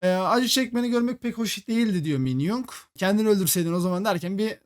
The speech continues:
tatlı gülümsemesi var. "Çok değiştin Yu Jung," derken de burada bir gururlu bir aslında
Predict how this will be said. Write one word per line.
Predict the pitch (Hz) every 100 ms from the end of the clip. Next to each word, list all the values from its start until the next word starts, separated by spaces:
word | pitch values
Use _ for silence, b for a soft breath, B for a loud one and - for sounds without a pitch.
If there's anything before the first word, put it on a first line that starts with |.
| -
tatlı | 190 - 190
gülümsemesi | 175 175 160 175 165 -
var. | 151 180 - _ -
"Çok | 208 185
değiştin | 208 196 - 180
Yu | 185
Jung," | 185 190
derken | 226 214 233
de | 226
burada | 196 196
bir |
gururlu | 175 175 208 214 208 233
bir | 170
aslında | 180 147 - 170 190 233